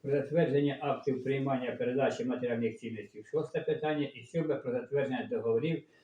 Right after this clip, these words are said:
та додаткових угод укладених сільським головою від імені Ради у міжсесійний період. Всі сім питань. Ех,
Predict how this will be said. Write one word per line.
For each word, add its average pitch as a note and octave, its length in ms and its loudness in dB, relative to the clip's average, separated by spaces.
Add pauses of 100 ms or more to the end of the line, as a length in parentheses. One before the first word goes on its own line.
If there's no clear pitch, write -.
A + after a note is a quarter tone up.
(100)
та A#2+ 100 -6
додаткових B2+ 680 0
угод D#3 320 0 (220)
укладених C3 440 0
сільським C3 520 -2
головою C3+ 500 0
від C3 260 -4
імені A#2 340 0
Ради D#3 440 0
у B2+ 80 -6
міжсесійний B2+ 840 -4
період. G#2+ 320 -6 (800)
Всі - 240 -2
сім B2+ 300 -2
питань. - 380 -8 (2750)
Ех, C#3 280 2